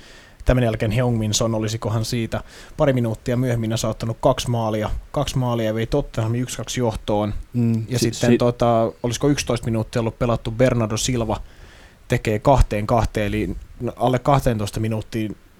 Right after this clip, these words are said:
Speaker 1: niin peli oli kaksi kaksi.
Speaker 2: Se oli siis aika lailla just semmoista, joka ikinen veto vaan, mikä lähti pelaajan jalasta, niin se upposi siihen maaliin.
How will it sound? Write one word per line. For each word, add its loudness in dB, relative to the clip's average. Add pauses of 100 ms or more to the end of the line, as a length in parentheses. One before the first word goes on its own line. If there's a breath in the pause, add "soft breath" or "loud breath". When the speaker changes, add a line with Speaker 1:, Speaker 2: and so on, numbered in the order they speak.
(260)
Speaker 1:
niin -6
peli 0
oli -6
kaksi -2
kaksi. 0 (580 loud breath)
Speaker 2:
Se 2
oli 4
siis 4
aika 8
lailla 6
just 0
semmoista, 4
joka 8
ikinen 4
veto 4
vaan, 4
mikä 0
lähti 2
pelaajan 2
jalasta, 0
niin -2
se -2
upposi -2
siihen 0
maaliin. 0